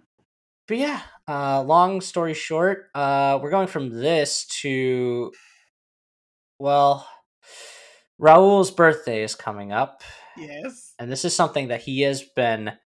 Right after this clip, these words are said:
Speaker 1: begging and begging and begging and asking
Speaker 2: From the inception of this show.
Speaker 1: from the very beginning,
Speaker 2: Mm-hmm.
Speaker 1: the inception of our friendship.
Speaker 2: Yes,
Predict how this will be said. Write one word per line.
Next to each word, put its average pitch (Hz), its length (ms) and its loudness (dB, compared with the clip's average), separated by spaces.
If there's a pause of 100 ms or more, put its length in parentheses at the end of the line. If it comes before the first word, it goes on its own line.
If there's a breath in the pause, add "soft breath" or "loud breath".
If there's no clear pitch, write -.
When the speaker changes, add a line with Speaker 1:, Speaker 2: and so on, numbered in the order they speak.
(640)
Speaker 1:
begging 107 520 0 (260)
and 95 240 -14 (100)
begging 113 540 -2
and 95 240 -18 (200)
begging 117 420 -2
and 95 80 -12
asking 165 520 -2
Speaker 2:
From 208 160 -10
the 233 80 -6
inception 302 520 -4
of 233 120 -8
this 196 220 -12
show. 180 240 -12
Speaker 1:
from 123 120 -10
the 117 140 -4
very 180 340 6
beginning, 127 640 -6 (640)
Speaker 2:
Mm-hmm. 214 300 -10 (100)
Speaker 1:
the 143 100 -6
inception 147 380 0
of 117 80 -4
our 107 120 0
friendship. - 720 -2 (680)
Speaker 2:
Yes, 302 540 -4